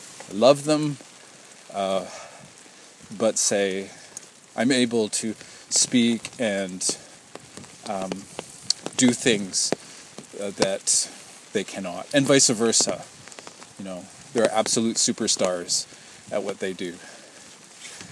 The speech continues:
And, and part of that had to do with, part of it had to do with the, <laughs> now I'm imagining sandbox minds, right? That,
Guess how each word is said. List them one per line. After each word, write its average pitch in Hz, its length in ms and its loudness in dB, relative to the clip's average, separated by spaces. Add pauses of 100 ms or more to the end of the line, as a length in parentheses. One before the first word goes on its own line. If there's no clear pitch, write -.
(220)
And, 143 180 6
and 156 260 2
part 226 200 8
of 135 80 2
that 98 180 2
had 101 200 0
to 104 100 -4
do 92 220 -6
with, - 520 -8 (1080)
part 139 160 2
of 120 80 0
it 117 80 -4
had 110 160 0
to 110 80 -4
do 104 160 -4
with - 360 -6
the, 95 320 -6 (1200)
<laughs> 123 80 -4
now 160 160 8
I'm 160 100 2
imagining 131 400 4 (380)
sandbox 120 760 6
minds, 101 680 2 (480)
right? 101 320 -2 (100)
That, - 560 0